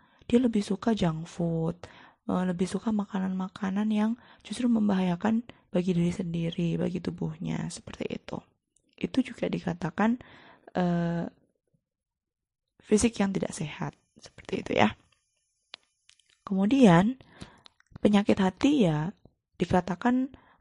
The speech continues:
memiliki persamaan dengan penyakit badan tadi.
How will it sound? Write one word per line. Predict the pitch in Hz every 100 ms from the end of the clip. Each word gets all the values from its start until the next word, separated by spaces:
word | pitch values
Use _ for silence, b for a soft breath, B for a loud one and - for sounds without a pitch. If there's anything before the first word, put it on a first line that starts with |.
| -
memiliki | 196 196 196 190 185 -
persamaan | 233 214 - 202 214 220
dengan | 175 170 220 - _ _ _ _ _ -
penyakit | 185 185 214
badan | 170 170 170
tadi. | - 175 175 170